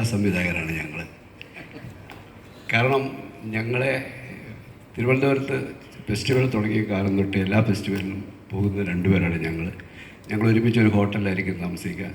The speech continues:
ഞങ്ങൾ ഒരുമിച്ചാണ് സിനിമകൾ കാണുക, ഒരുമിച്ചാണ് യാത്ര ചെയ്യുക. അക്കാഡമിയിൽ കമൽ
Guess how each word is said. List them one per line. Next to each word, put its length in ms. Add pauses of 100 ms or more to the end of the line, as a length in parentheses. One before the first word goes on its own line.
ഞങ്ങൾ 240
ഒരുമിച്ചാണ് 540
സിനിമകൾ 340 (120)
കാണുക, 200 (200)
ഒരുമിച്ചാണ് 440 (140)
യാത്ര 240 (140)
ചെയ്യുക. 200 (1120)
അക്കാഡമിയിൽ 500 (380)
കമൽ 240